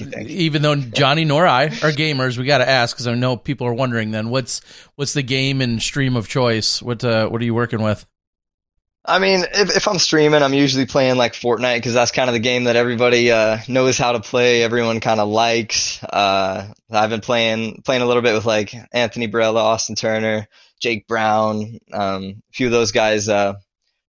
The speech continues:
Speaker 1: when I stream just to make it a little more fun for the viewers, you know, not just looking at Parker. They're, they're,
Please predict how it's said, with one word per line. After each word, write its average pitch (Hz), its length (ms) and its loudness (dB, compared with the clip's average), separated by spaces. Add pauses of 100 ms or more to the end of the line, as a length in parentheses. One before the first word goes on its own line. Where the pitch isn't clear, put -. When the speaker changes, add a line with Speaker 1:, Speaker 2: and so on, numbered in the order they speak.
(160)
Speaker 1:
when 117 160 0
I 98 80 0
stream 117 500 0
just 110 140 0
to 120 80 -4
make 110 160 0
it - 20 2
a - 20 2
little 110 140 2
more 104 80 2
fun 110 240 0
for 107 120 -4
the 98 40 -4
viewers, 104 400 0
you 104 60 -4
know, 101 160 -4
not 104 180 0
just 101 140 -2
looking 107 180 0
at 104 80 -8
Parker. 104 320 0
They're, 101 200 0
they're, 95 200 -6